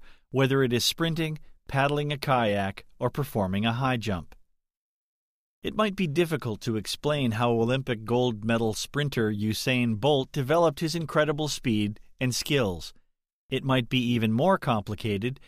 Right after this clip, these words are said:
to explain how he managed to repeat his gold medal performances in the one hundred and two hundred meter sprints from the previous Olympic Games in two thousand eight. But Bolt himself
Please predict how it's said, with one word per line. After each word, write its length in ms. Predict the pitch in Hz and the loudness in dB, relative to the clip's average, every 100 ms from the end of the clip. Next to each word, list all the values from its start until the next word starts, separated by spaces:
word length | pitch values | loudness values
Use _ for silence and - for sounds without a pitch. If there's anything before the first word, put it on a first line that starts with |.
| _ _ | _ _
to 120 | - 165 | 0 2
explain 560 | 156 - 170 170 165 - - | 2 -2 -2 -2 -4 -8 -6
how 160 | - 160 | 2 4
he 160 | 170 156 | 4 2
managed 480 | 151 160 151 143 | 0 0 -2 -2
to 100 | - | -2
repeat 440 | 139 143 - 180 180 | 0 -2 0 -2 0
his 200 | 143 107 | -2 -2
gold 340 | 110 143 165 | 2 2 2
medal 240 | 139 139 139 | 0 -2 -2
performances 880 | 147 131 160 156 127 - 92 95 - - - | -4 -4 0 2 0 -2 -6 -6 -10 -16 -4
in 140 | 131 | 0
the 80 | 131 | 0
one 280 | 123 143 160 | 2 2 2
hundred 420 | 151 147 147 143 - - | -2 -2 -4 -4 -6 -2
and 160 | 131 | 0
two 180 | 180 180 | 2 2
hundred 300 | 180 175 160 | 4 2 0
meter 260 | 147 147 139 | -2 -2 -2
sprints 560 | - - 165 110 - - - _ | -2 -2 0 0 -4 -10 -18 _
from 140 | 160 156 | -2 -2
the 60 | |
previous 560 | 143 175 180 143 123 113 | 0 2 4 4 2 0
Olympic 460 | 113 107 98 92 | 0 0 -2 -6
Games 420 | - 98 98 104 - - | -4 -2 -2 -4 -8 -4
in 140 | 139 | -4
two 200 | - 110 | -2 -4
thousand 460 | 98 92 90 110 110 | -2 -4 -4 -4 -4
eight. 320 | 156 120 - - - _ _ _ _ - | -2 -2 -4 -14 -20 _ _ _ _ -4
But 160 | 135 | -2
Bolt 280 | 170 185 190 | 2 2 2
himself 580 | 190 165 139 113 110 | 0 2 2 2 0